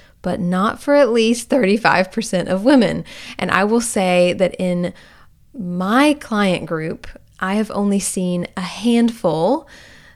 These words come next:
not have this happen. I've only had a few clients have a period without ovulating first. So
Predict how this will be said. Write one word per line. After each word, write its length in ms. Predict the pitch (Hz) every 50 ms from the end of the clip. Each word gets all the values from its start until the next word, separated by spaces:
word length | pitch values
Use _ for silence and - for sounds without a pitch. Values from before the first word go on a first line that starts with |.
| _ _ -
not 600 | 185 170 175 175 180 180 185 190 202 196 190 -
have 320 | 175 180 170 165 160 160
this 220 | 165 - - - -
happen. 400 | - - - - - - - - -
I've 180 | - 190 180 -
only 360 | - - 214 220 233 240 247 247
had 200 | 220 226 214 196
a 60 | 190
few 440 | - - - - 240 247 262 269 269
clients 500 | - - 240 214 202 196 185 - - -
have 240 | - 190 185 190
a 60 | 180 175
period 640 | - - - 180 175 170 160 160 160 160 - -
without 680 | 175 180 185 - - - - 185 180 180 175 - - -
ovulating 680 | 185 175 170 160 160 160 156 156 156 - - 135 -
first. 480 | - - - - - - - - - - - _ _ _ _ - - - - - - - - -
So 320 | - - - 233 214 -